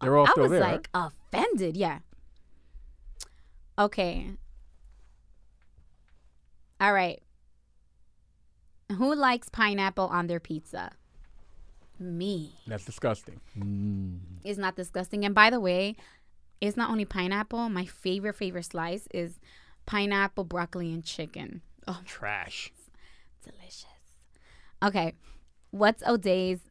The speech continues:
Speaker 2: nationality?
Speaker 1: That,
Speaker 2: It's so
Speaker 1: that one
Speaker 2: funny.
Speaker 1: actually, no, no.
Speaker 2: And you know what?
Speaker 1: The
Speaker 2: Wait,
Speaker 1: next
Speaker 2: the first
Speaker 1: question.
Speaker 2: one, the first one, it was, like, a pretty, it was a pretty even, um,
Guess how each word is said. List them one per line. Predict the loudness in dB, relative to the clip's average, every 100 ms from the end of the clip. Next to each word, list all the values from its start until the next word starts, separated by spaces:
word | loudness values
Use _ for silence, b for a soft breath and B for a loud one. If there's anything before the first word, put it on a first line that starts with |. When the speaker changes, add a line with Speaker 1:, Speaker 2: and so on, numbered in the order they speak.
| -6
Speaker 2:
nationality? | -2 -2 -2 -4 -4 -4 -6 -8 -10 -14 -18 _ _ _ _ _ _ _ -16
Speaker 1:
That, | 0 2 2
Speaker 2:
It's | 0 2
so | 6
Speaker 1:
that | 6 8
one | 6
Speaker 2:
funny. | 6
Speaker 1:
actually, | 4 4 4 4
no, | 2 2
no. | 2 -2 B B B
Speaker 2:
And | 4
you | 6
know | 6
what? | 4
Speaker 1:
The | 6
Speaker 2:
Wait, | 8
Speaker 1:
next | 8 8
Speaker 2:
the |
first | 8
Speaker 1:
question. | 8 6 4
Speaker 2:
one, | 2 2
the | -2
first | 4 4 4 2
one, | 2 2 -2 -12 _ -20 -20 -10 4
it | 6
was, | 6 4
like, | 2
a | 2
pretty, | 2 2 0 -4 -8 -6
it | -2
was | 0 0
a | -2
pretty | -2 -2 -2 -4 -4
even, | -4 -2 0 0 0 -4 -4
um, | 0 2 2 -2